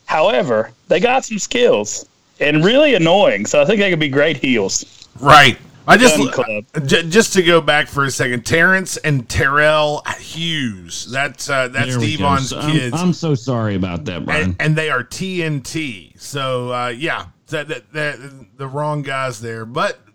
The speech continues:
Speaker 2: th-, these guys were talented. I just don't understand why they're in that spot. And honestly, why T N T wasn't in that spot. Really, because if you're gonna put a no-name tag team that no one on, that watches Dynamite is gonna know,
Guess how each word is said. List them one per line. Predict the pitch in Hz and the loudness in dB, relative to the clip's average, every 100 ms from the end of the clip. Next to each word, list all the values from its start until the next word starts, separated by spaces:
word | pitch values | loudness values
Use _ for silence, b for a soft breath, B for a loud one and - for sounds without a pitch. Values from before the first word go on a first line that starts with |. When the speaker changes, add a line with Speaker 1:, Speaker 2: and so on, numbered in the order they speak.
| _ | _
Speaker 2:
th-, | 208 185 | -12 -8
these | 262 302 | -8 -4
guys | 349 359 | -2 -2
were | 277 254 240 | -2 -8 -6
talented. | - 233 269 247 208 | -4 -2 -2 -2 -4
I | - | -4
just | 185 226 - | -6 -8 -4
don't | 214 208 | -4 -2
understand | 180 170 135 - 175 170 139 b | -4 -6 -8 -8 -6 -4 -4 b
why | 131 165 196 | -4 -2 0
they're | 185 180 | -2 -4
in | 175 | -2
that | 170 147 | -4 -6
spot. | - 180 208 - | -8 -4 -4 -4
And | 202 - | -8 -6
honestly, | 208 330 320 - 151 147 185 - | -4 -2 -4 -6 -10 -8 -10 -12
why | 110 147 202 233 220 220 | -6 -2 0 0 -2 -4
T | 247 262 | -8 -6
N | 240 | -6
T | 277 302 | -8 -4
wasn't | 262 190 151 143 | -2 0 -2 -2
in | |
that | 131 117 | -2 -4
spot. | - - 90 - _ | -8 -12 -14 -16 _
Really, | 131 233 220 196 | -6 -2 -2 -4
because | 165 139 175 156 | -8 -4 -4 -4
if | 143 | -6
you're | 147 | -8
gonna | 160 226 | -4 -4
put | - 196 | -2 -2
a | 151 | -2
no-name | 147 185 185 156 | -4 -4 -4 -4
tag | - 170 170 | -2 -4 -4
team | 156 143 | -6 -6
that | |
no | 131 143 | -4 -4
one | 160 151 | -2 -4
on, | - 139 139 120 | -6 -6 -6 -8
that | 131 | -12
watches | 127 143 - 123 | -6 -6 -6 -10
Dynamite | 107 135 156 135 127 - | -6 -4 -2 -4 -6 -8
is | 117 | -14
gonna | 117 104 | -10 -8
know, | 101 147 214 131 131 | -6 -2 -2 -2 -6